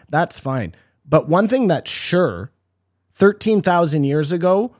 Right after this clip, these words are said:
there was a mass chaos event that happened. They, like, science a-, approves of this now. Why are we not, like, that should be our prime concern. You know what I mean? As a, as a species,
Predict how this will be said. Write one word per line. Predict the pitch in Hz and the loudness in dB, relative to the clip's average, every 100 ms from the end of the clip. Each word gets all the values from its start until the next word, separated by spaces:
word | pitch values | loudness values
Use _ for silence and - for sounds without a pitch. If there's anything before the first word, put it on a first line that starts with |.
| _ | _
there | 156 175 | 0 2
was | 165 | 2
a | 135 | 0
mass | 123 139 151 160 160 - - _ | 0 0 0 0 -4 -6 -10 _
chaos | - 156 139 113 - 113 | 0 2 2 -2 -6 -8
event | 110 113 - - - _ _ | -8 -8 -10 -18 -20 _ _
that | 135 117 | -4 -4
happened. | 104 104 - 73 - - | -4 -6 -8 -14 -16 -2
They, | 165 170 165 156 | 0 0 -2 -4
like, | 156 - | -4 -4
science | - 196 190 190 - | -8 -4 -2 -2 -4
a-, | 135 - - | -8 -8 -8
approves | 147 - 175 139 117 | -4 2 2 2 -2
of | 131 101 | -6 -6
this | 104 - | -10 -10
now. | 110 87 82 - _ _ _ _ _ _ - - _ _ | -10 -10 -12 -16 _ _ _ _ _ _ -20 -20 _ _
Why | - 120 160 233 | -8 -2 0 2
are | 269 | 0
we | 135 131 160 160 | 0 2 2 2
not, | 135 131 123 - - _ _ _ _ | 0 -2 -6 -12 -20 _ _ _ _
like, | 143 | -4
that | 175 196 | -2 -2
should | - 196 | -2 -2
be | 190 | 0
our | 147 | -2
prime | - - - 139 131 127 135 131 120 107 101 | -4 -12 -12 -8 -6 -4 -2 -2 -4 -4 -6
concern. | - 123 95 - 107 85 73 76 _ _ _ | -6 -8 -6 -10 -12 -14 -18 -20 _ _ _
You | 98 123 | -6 -4
know | 127 127 | -2 -2
what | 120 | -2
I | 117 | -4
mean? | 120 143 185 - _ _ - | -4 -4 -4 -10 _ _ -2
As | 147 135 | -2 -2
a, | - - | -6 -2
as | 147 | -2
a | 135 | -2
species, | - - 170 - 85 76 - | -6 -4 -4 -4 -10 -12 -14